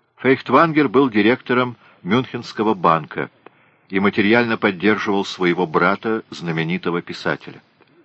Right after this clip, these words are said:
Он был внимателен и нежно заботлив по отношению к мамочке.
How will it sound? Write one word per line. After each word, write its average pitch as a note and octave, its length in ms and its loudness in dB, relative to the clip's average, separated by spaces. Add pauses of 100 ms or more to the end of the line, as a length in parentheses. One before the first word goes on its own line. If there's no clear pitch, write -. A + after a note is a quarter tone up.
(460)
Он B2+ 180 0
был D3 180 4
внимателен G2 680 2 (380)
и F2 120 -4
нежно A#2 340 2
заботлив F#2 640 0
по F#2 100 2
отношению F2 580 -4
к - 80 -18
мамочке. D#2+ 500 -4